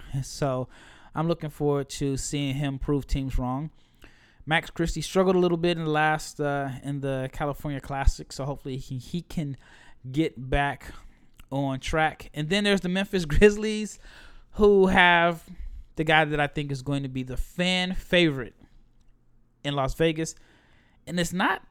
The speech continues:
anybody that they drafted. I mean, they had three guys, actually four guys that they drafted. Kenny Chandler at thirty-eight, Jake LaRavia at nineteen, David Roddy at twenty-three, and Vince Williams at forty-seven.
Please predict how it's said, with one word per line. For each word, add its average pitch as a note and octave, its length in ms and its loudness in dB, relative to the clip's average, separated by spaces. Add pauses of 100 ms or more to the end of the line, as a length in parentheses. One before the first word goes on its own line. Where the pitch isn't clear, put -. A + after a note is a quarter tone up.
(120)
anybody G3+ 420 -2
that F3 160 -6
they E3+ 80 -4
drafted. B2+ 460 -6
I - 40 -12
mean, C3+ 160 -6
they F3 80 -2
had A3 320 2
three F3+ 260 0
guys, C3+ 400 -4
actually D#3 240 -6
four G#3 280 2
guys D3+ 280 -2
that C#3 140 -6
they B2 100 -10
drafted. C#3+ 520 -6 (540)
Kenny D#3+ 260 -6
Chandler D#3 340 -2
at D3 120 -2
thirty-eight, D3 460 0
Jake D3 160 -6
LaRavia C#3 460 -2
at A#2+ 60 -8
nineteen, C3+ 560 -6
David C#3 300 0
Roddy C3+ 400 2
at - 160 -10
twenty-three, F3+ 800 2 (420)
and C#3+ 160 -4
Vince D#3+ 240 -4
Williams F3 240 -2
at E3 100 0
forty-seven. G#3+ 720 0